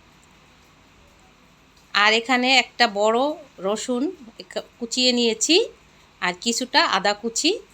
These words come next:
দিয়ে দিলাম। আদা রসুনটা একটুখানি লাল হলেই মাংসটা দিব।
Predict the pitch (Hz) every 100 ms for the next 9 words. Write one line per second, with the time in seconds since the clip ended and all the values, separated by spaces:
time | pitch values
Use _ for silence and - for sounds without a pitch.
0 | _ 220 220 220 202 202 349 - _ _
1 | _ _ _ _ _ _ - - _ 220
2 | 233 269 262 240 233 269 262 240 240 381
3 | - - 254 - 294 285 277 285 269 233
4 | 240 254 254 254 254 196 220 220 208 185
5 | 180